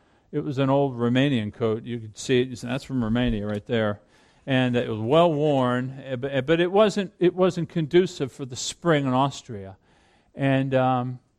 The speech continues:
and so we gave her the coat, and she said, "I can't take it." And she took us to the text and said, "Well, if I have two coats, I have to give one away." And it, literalizing this and, you know, trying to explain and help her to understand it's not wrong to have two coats.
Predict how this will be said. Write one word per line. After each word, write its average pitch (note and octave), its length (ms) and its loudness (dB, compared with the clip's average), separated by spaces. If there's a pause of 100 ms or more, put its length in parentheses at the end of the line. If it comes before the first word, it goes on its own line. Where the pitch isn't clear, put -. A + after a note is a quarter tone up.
(200)
and D3+ 80 0
so E3 100 -4
we D3+ 60 0
gave D3+ 220 2
her C#3+ 60 -8
the C3 60 -12
coat, G3 140 -4
and F3+ 100 -6
she - 60 -14
said, C#3+ 140 -4
"I - 40 -10
can't D3 180 -2
take F#3+ 300 -6
it." G2+ 160 -18 (580)
And C#3+ 160 0
she D3+ 180 0
took E3 300 -4
us D3 200 -4
to C#3 100 -4
the B2+ 80 -6
text F3+ 400 -4
and B2+ 160 -8
said, B2 240 0
"Well, B2 160 0
if A#2+ 200 -8
I C3+ 80 2
have A#2 120 -2
two - 180 -8
coats, B2+ 360 -4
I A#2+ 40 -4
have A2+ 160 -8
to - 60 -20
give A#2 160 -10
one A2+ 160 -8
away." A2 540 -10 (960)
And F3 200 -6
it, - 180 -20
literalizing D#3+ 840 0
this D3 240 -8
and, D#3 240 -10
you G#3 180 -8
know, E3 260 -4
trying C4 300 -2
to - 100 -6
explain A#3 600 -2
and G3+ 100 -2
help G3+ 300 -2
her F#3+ 100 0
to F#3 60 0
understand F#3+ 480 -4
it's - 120 -8
not G#3+ 160 -2
wrong F#3+ 280 -2
to F3+ 40 -4
have F3 120 -6
two - 120 -16
coats. G#3 560 -8